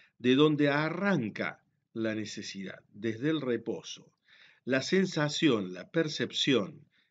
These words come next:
de que algo necesitamos. Luego la formación de figura, o sea, el pensar, el darnos cuenta, la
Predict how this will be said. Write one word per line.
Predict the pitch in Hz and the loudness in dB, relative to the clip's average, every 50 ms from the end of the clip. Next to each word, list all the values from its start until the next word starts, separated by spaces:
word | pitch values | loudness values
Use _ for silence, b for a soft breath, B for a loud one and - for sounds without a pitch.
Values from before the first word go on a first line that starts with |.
| _ _ | _ _
de | - 101 107 104 | -8 -8 -8 -6
que | - - 107 - - | -6 -8 -10 -10 -6
algo | - 143 143 143 139 143 139 - - | -4 -2 -2 0 0 -2 -2 -4 -4
necesitamos. | - 110 113 107 - 160 147 - - 101 95 - 98 - 62 - - - - - - - _ _ _ _ _ _ _ _ _ | -8 -8 -8 -8 -6 -8 -8 -8 -10 -10 -10 -10 -12 -12 -14 -18 -20 -20 -20 -20 -20 -20 _ _ _ _ _ _ _ _ _
Luego | 120 135 139 135 120 117 | 4 6 6 6 6 4
la | 113 104 - | 2 0 -2
formación | - - - 113 107 107 110 - - 185 190 185 | -4 -4 -4 -2 -4 -4 -4 -2 0 0 0 0
de | 175 165 | 0 0
figura, | - 127 135 151 185 190 156 120 107 | 0 -2 -2 0 2 2 2 2 0
o | 107 107 | 0 -2
sea, | - - 139 123 | -2 -2 0 0
el | 113 110 107 104 | 0 0 -2 -2
pensar, | - - 104 107 110 110 107 104 - - 185 165 113 85 - - _ _ _ _ _ _ _ _ _ _ _ - - | -4 -6 -6 -6 -6 -8 -8 -8 -6 -4 -2 -4 -4 -6 -8 -14 _ _ _ _ _ _ _ _ _ _ _ -16 -10
el | 110 113 113 | -8 -4 -2
darnos | 143 165 170 165 156 151 151 | -2 -2 -2 -2 -4 -6 -4
cuenta, | - - 151 117 98 87 85 - - - - b b b b b b b | 0 0 0 2 0 -2 -8 -12 -16 -18 -18 b b b b b b b
la | - 110 98 - | -12 -12 -12 -12